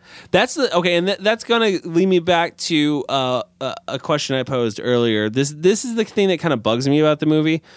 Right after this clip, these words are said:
and I think takes away from it. Where are the cops? And the reason I say that is because it's like, so much stuff happens to where you're like, "Okay, like, he just ripped the throat out and sent a body down the river. Cops aren't gonna wonder, like, 'Who sent this body down the river?'"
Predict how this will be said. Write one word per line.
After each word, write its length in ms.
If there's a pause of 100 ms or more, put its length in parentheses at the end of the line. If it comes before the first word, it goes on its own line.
(180)
and 80
I 60
think 220
takes 240
away 220
from 220
it. 140 (360)
Where 360
are 40
the 100
cops? 520 (240)
And 100
the 40
reason 200
I 120
say 260
that 260
is 160
because 460
it's 160
like, 280
so 200
much 160
stuff 280
happens 400
to 60
where 140
you're 160
like, 260 (480)
"Okay, 680 (680)
like, 160
he 100
just 180
ripped 120
the 80
throat 240
out 140
and 120
sent 160
a 60
body 380
down 200
the 100
river. 400
Cops 360
aren't 160
gonna 160
wonder, 340
like, 200
'Who 120
sent 240
this 160
body 420
down 220
the 100
river?'" 380